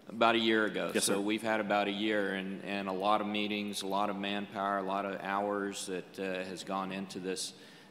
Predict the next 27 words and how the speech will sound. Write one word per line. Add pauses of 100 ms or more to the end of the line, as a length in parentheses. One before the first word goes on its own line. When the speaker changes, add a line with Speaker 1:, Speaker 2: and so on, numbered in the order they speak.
Speaker 1:
this
process
and
this,
this
product (380)
that
the
staff
is
making
a
recommendation
today
to, (500)
to (360)
pass.
And
I, (340)
we've
received
a
letter
from
rexa. (200)
We've,
uh,